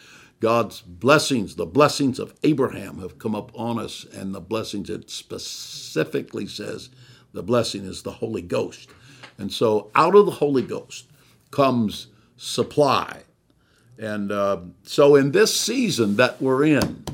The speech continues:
this is, this is, this is Thanksgiving week. And so this is a season in which we ought to be thankful. Amen. And the church, <clears throat> and the church ought to be conscious of that. And each one of us ought to be conscious of being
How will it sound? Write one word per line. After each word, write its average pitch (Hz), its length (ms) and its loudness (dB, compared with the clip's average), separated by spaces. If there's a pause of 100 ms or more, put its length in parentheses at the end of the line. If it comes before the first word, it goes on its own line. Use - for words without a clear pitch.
(140)
this 117 240 0
is, 120 500 -4
this 127 280 0
is, 135 480 0 (640)
this 117 220 0
is 135 180 0
Thanksgiving 160 840 2
week. 185 480 -2
And 110 320 -4
so - 200 -4
this 107 380 2
is 95 140 -8
a 104 80 -4
season 113 520 -4
in 98 140 -4
which 110 240 -4
we 110 300 -4
ought 120 280 -4
to - 80 -8
be 104 360 -6 (420)
thankful. - 680 0 (640)
Amen. 113 480 -4
And 110 180 -4
the 104 100 -4
church, 131 420 0 (140)
<clears throat> - 140 -20
and - 840 4 (840)
the 101 180 -6
church 127 280 0
ought 117 100 2
to 104 60 2
be 101 120 -2
conscious 147 500 0
of 92 140 -6
that. 92 200 0
And 101 140 -4
each 113 240 -8
one 113 160 -2
of 113 100 0
us 101 140 -6
ought 101 100 -2
to 98 60 -4
be 95 120 -8
conscious 98 480 -8
of 87 120 -14
being 92 240 -10